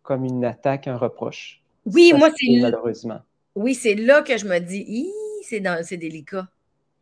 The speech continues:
Speaker 1: C'est pour ça qu'en introduction, tu sais, je, j'ai parlé des quatre étapes, mais en préambule, on peut dire à l'autre, «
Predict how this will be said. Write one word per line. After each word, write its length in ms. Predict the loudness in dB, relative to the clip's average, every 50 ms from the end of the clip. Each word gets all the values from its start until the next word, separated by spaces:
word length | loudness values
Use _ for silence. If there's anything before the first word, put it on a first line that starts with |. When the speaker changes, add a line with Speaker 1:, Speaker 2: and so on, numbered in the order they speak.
| _ _ _ _ _ _ _ _ _ _ _
Speaker 1:
C'est 360 | _ -20 -20 -8 -6 -6 -6
pour 220 | -2 -4 -6 -6
ça 220 | -4 -6 -6 -6 -4
qu'en 280 | -4 -4 -2 -2 -2
introduction, 800 | -2 -2 -4 -4 -6 -8 -6 -8 -10 -14 -16 -6 -2 -2 -2 -2 -4 _ _ _
tu 60 | _
sais, 80 | -10 -8
je, 140 | -8 -10 _ -12 -6
j'ai 120 | -6 -4
parlé 220 | -4 -2 -4 -2
des 160 | -2 -4 -4 -2
quatre 220 | -2 -4 -2 -2
étapes, 420 | -4 -6 -4 -6 -6 -6 -6 -10 _ _ _ _ _ _ _ _ _ _ _ _ _ _
mais 300 | -2 0 0 0 0 -2 -2
en 160 | -2 -4 -4
préambule, 640 | -4 -4 -6 -4 -2 -2 -4 -2 -2 0 0 0 0 -2
on 100 | -6 -6
peut 140 | _ -10
dire 240 | -6 -4 -4 -4 -2
à 80 | -2 0
l'autre, « 440 | 0 0 0 0 -2 -4 -6 -8